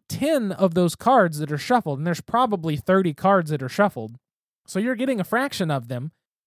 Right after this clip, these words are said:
and some of those cards aren't as bad as others, depending on what's happening. Sometimes he just moves a lot. Sometimes it's the card that says things might be looking up, and it's simply nothing happens,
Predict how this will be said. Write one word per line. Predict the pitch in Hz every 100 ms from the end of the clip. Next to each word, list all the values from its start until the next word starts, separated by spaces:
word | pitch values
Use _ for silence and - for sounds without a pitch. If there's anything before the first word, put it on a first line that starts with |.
| _ _
and | 208 202 196 190 185 180
some | - - 247
of | 294
those | 247 220
cards | - 269 208 170 -
aren't | 180 220 254
as | 247
bad | 214 220 226
as | 226
others, | 208 220 277 311
depending | - 175 208 208
on |
what's | 190 -
happening. | 254 262 147 135
Sometimes | 226 262 262 262
he | 247
just | 247 247
moves | 180 202 254 165
a | 127
lot. | 110 87 - _ _ _ _
Sometimes | - 208 226 214 233 214
it's | 202
the | 202
card | 185 196 208
that | 175
says | 208 185 156
things | 196 214 190
might | 214
be | 196 214
looking | 220 233 214
up, | 233 196 -
and | 170 170
it's | 156
simply | - 190 185 196 196
nothing | 175 151 175 185 165
happens, | 165 160 135 113 107